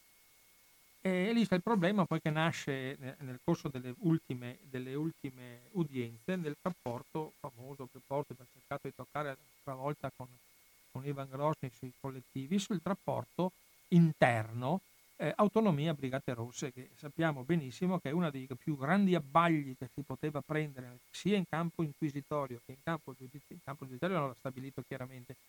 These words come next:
nel campo proprio, eh, giudiziario, in-, nell'inizio delle, delle, della causa giudiziaria, e su questo, eh, pre-, io uso la parola adesso presunta, connivenza, collaborazione, associazione, affiliazione, eh, chiamatela come più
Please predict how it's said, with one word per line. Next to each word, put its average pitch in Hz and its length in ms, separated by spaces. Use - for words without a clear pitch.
nel 143 180
campo 185 340
proprio, 165 380
eh, 147 200
giudiziario, 160 520
in-, 143 200
nell'inizio 160 500
delle, 135 220
delle, 139 280
della 139 200
causa 156 240
giudiziaria, 170 640
e 185 140
su 175 140
questo, 180 380
eh, 151 240
pre-, 190 280
io 214 180
uso 170 140
la 147 100
parola 147 220
adesso 139 240
presunta, 135 880
connivenza, 143 720
collaborazione, 139 1040
associazione, 147 800
affiliazione, 147 960
eh, 151 280
chiamatela 160 580
come 156 280
più 196 200